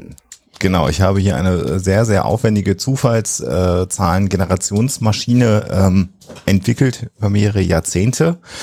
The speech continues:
und werde hier gleich auf das Knöpfchen drücken. Und, ähm, wir verlosen, wir können das ja nochmal gerade sagen, was wir genau verlosen. Wir verlosen nämlich das Buch, äh, The World of the Orville von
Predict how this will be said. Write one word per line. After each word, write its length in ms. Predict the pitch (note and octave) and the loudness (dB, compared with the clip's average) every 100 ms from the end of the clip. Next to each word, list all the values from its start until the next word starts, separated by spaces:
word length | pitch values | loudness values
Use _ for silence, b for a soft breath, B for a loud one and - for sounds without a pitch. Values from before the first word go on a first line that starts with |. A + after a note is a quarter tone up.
| B B | B B
und 160 | - F#2 | -4 0
werde 160 | F#2 | 2
hier 160 | G#2 G#2+ | 2 2
gleich 200 | G2 G2+ | 2 -2
auf 60 | - | -2
das 180 | E2+ | -6
Knöpfchen 580 | - - A#2+ - - F2+ | -4 0 0 0 -2 0
drücken. 640 | F2 - - A2+ C#3+ F3+ B B B B B B _ | 0 -2 0 0 2 0 B B B B B B _
Und, 580 | F#2 G2+ G#2 G2+ G2 - | 0 2 4 2 0 -4
ähm, 600 | - F#2 F#2 F2+ F2+ F2 F2 - | 0 2 4 2 0 -2 -6 -2
wir 160 | F#2+ | 0
verlosen, 960 | F#2+ G2 F2 E2+ G2+ C#3+ D#3+ E3 E3 F3 | 0 2 2 2 4 2 2 2 2 -2
wir 60 | - | -6
können 140 | - | -2
das 120 | G2+ F#2 | 0 2
ja 60 | |
nochmal 280 | F#2 F#2+ F2 | 0 0 0
gerade 240 | E2+ F2 | 0 0
sagen, 420 | E2 D#2 F#2 F#2 D#2 | 0 0 0 0 -2
was 180 | A2+ - | -2 -2
wir 100 | E2 | 0
genau 200 | C#2+ C#2 | 0 -2
verlosen. 440 | D#2 D#2 E2+ F2 | -4 -4 -4 -4
Wir 80 | E2 | -2
verlosen 420 | E2+ D#2 F#2+ G#2+ | -2 0 0 2
nämlich 200 | G2 F#2 | 0 0
das 260 | F2 F2+ G2 | -2 -4 -6
Buch, 520 | G2+ A#2+ G3 - - B B B B B - | -4 0 0 -2 -18 B B B B B -6
äh, 300 | F#2+ F#2+ F2+ | 2 2 2
The 240 | D#2+ F#2 | 2 0
World 360 | F2+ A#2 D3 - - | 4 2 2 -4 -4
of 180 | G#2+ - | -4 0
the 300 | F#2 D#2+ G#2 | -2 0 0
Orville 560 | - G#2+ A#2 G2+ F2+ - | 2 0 2 2 0 -2
von 260 | - F#2+ | -2 -2